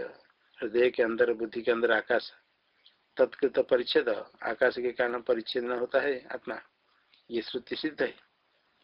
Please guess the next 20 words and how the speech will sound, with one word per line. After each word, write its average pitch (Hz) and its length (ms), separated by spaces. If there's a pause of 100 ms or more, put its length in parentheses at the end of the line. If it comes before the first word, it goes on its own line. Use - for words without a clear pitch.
(480)
"ये 123 300
स्वंतर 117 540
हृदय 117 340
आकाश 120 460
तस्मिन् 120 520
शेते", 117 400
ये 117 260
श्रुति 117 280
में 120 100
कहा 113 200
गया, 131 180 (680)
हृदय 113 220
के 117 120
अंदर 110 200
आकाश 110 320
है, 131 60
उसमें 117 320
आत्मा 110 240
रहता 117 300
है। 160 100